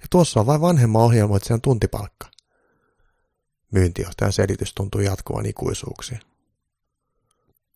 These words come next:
Myyntijohtaja Sampola oli firman kaksi isointa kaarevaa näyttöä,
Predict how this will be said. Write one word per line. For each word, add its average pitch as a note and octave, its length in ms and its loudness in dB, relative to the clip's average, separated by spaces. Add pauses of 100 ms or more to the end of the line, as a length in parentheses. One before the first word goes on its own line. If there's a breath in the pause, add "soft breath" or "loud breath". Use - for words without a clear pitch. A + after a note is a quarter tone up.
(840)
Myyntijohtaja G2 600 0
Sampola F#2+ 440 -2
oli F#2 100 -2
firman F#2+ 380 -2
kaksi G2 340 -4
isointa F#2+ 280 -2
kaarevaa F#2+ 460 0
näyttöä, F#2 480 -4